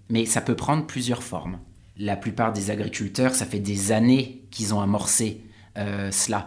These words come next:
sans forcément se préoccuper par, euh, sans être préoccupés par forcément des certifications. Mais ce sont tous,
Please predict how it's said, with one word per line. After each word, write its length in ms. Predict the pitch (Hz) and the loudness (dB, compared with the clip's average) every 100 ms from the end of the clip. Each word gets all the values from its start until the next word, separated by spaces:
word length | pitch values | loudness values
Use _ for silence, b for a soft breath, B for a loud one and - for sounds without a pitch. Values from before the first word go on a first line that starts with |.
| - | -4
sans 200 | - 185 | 0 0
forcément 380 | 160 - 143 165 | 0 2 4 4
se 120 | - | 2
préoccuper 680 | - 127 120 120 123 156 | -2 0 0 -2 2 2
par, 520 | 165 - - 123 123 110 | 2 -4 -2 0 2 0
euh, 220 | 107 104 B B B B | -2 -4 B B B B
sans 200 | - 139 151 | -2 2 2
être 100 | 151 | 0
préoccupés 480 | 127 120 113 143 | -2 -2 0 0
par 260 | 147 127 120 | 2 2 2
forcément 460 | - - 120 120 127 | -2 -4 0 2 2
des 100 | 107 | 0
certifications. 720 | 120 - - 127 135 190 175 B B | -2 -4 -8 -4 -4 -2 -6 B B
Mais 160 | 131 127 | 0 2
ce 160 | - | 0
sont 360 | 131 - 156 120 - - - | 0 0 0 -2 -8 -20 -10
tous, 460 | - 220 226 - | -2 0 2 0